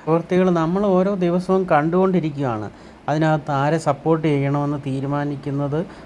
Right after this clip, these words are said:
പ്രേക്ഷകരാണ്. അല്ലാതെ പി ആർ കൊണ്ടൊന്നും ഒരാൾക്ക് ഈ ബിഗ് ബോസിനകത്ത് പിടിച്ചു നിൽക്കാനൊന്നും സാധിക്കത്തില്ല. അതാ,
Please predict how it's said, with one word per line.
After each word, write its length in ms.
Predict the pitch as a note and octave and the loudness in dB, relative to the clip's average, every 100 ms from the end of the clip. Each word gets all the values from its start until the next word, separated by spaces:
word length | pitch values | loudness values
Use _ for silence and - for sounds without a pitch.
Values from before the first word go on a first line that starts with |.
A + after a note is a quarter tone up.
| - | -4
പ്രേക്ഷകരാണ്. 720 | D3+ F3 F3+ G3 F3+ C3+ A#2+ | 2 2 2 2 4 2 0
അല്ലാതെ 520 | A#2 B2 D3 D3+ D#3 D#3 | -2 0 0 0 -2 -2
പി 220 | A#2+ A#2 | -4 -4
ആർ 260 | C3+ E3 F3 | 0 2 4
കൊണ്ടൊന്നും 560 | F3+ F3+ E3+ D3+ D#3 D3 | 4 4 2 0 0 0
ഒരാൾക്ക് 760 | C#3 C#3+ C#3 C#3+ C#3+ D#3 D#3 D3+ - - - C#3+ | 0 2 0 -2 -6 -4 -4 -6 -16 -20 -10 -2
ഈ 120 | C#3+ | 0
ബിഗ് 240 | C3+ C3 | 0 0
ബോസിനകത്ത് 580 | C#3+ D3 D3+ C#3+ C#3 D3+ | 0 0 2 0 0 -2
പിടിച്ചു 320 | C#3+ D3+ D#3+ | -4 -4 0
നിൽക്കാനൊന്നും 680 | E3+ D3+ D3 E3 D#3 D3 D3+ | 0 0 -2 -2 0 0 -4
സാധിക്കത്തില്ല. 760 | D3+ C#3+ D#3 D#3+ D#3+ B2+ A2 A#2 | 0 2 2 2 -2 -4 -4 -2
അതാ, 180 | B2 | -2